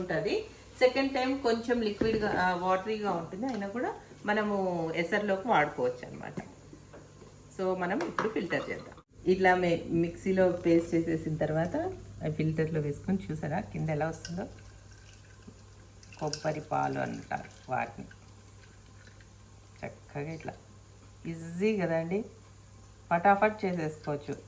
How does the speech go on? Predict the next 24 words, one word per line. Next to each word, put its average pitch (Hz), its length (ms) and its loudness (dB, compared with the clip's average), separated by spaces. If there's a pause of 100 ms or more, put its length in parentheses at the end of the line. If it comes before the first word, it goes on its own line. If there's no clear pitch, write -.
(140)
ఎక్స్ట్రా - 460 2 (160)
టేస్ట్ 165 400 -2 (280)
మన 143 160 0 (100)
బగారా 147 420 4
రైస్కి, 139 520 -4
బిర్యానీస్కి 143 800 -2 (1900)
మంచిగా 151 480 0 (460)
కొబ్బరి 160 360 -4
పాలు 151 200 -2
ఎంత 147 220 -8
ఈజీగా 165 300 -4
తీసాను 143 340 -8
చూసారా? 156 340 -6 (460)
<laughs> 294 460 -4 (840)
So, 156 100 -6 (600)
మనం 196 220 6
అన్ని 214 260 0 (100)
టెక్నిక్స్ 226 400 -4 (120)
చేస్తూ 269 320 4 (160)
ఉంటే 254 160 2 (100)
మనకు 226 220 2
అన్నీ 220 360 2 (140)
ఇంట్లో, 208 260 0 (400)
ఆ, 160 60 8